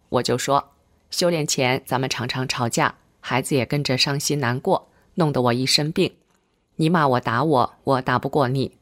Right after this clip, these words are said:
骂不过你，就摔碗打玻璃的。现在你骂我，我不骂你，连一根筷子也没扔过，身体也好了，给家里省了多少钱。我是对你老人不好了，还是对你亲戚不好了？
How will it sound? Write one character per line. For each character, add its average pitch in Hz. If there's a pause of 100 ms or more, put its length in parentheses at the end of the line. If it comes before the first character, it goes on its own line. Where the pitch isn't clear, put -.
骂 143
不 135
过 135
你， 127 (200)
就 135
摔 151
碗 120 (180)
打 113
玻 143
璃 127
的。 120 (540)
现 180
在 170
你 143
骂 151
我， 120
我 131
不 135
骂 139
你， 123 (220)
连 160
一 147
根 151
筷 170
子 131
也 127
没 123
扔 151
过， 151 (200)
身 151
体 131
也 123
好 110
了， 131 (300)
给 143
家 147
里 151
省 123
了 113
多 165
少 113
钱。 123 (540)
我 160
是 170
对 165
你 156
老 139
人 139
不 180
好 120
了， 135
还 -
是 135
对 139
你 123
亲 180
戚 135
不 120
好 113
了？ -